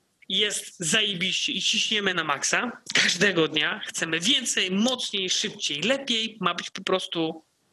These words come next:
zajebiście, albo jest w porządku,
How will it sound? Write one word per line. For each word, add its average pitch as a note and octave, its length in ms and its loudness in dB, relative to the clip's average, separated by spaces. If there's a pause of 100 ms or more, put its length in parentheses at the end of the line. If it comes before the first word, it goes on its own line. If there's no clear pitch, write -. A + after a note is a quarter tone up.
(880)
zajebiście, F#3+ 920 0 (2750)
albo D#3+ 500 0 (1300)
jest D4 200 -4
w - 60 -18
porządku, D3 680 -2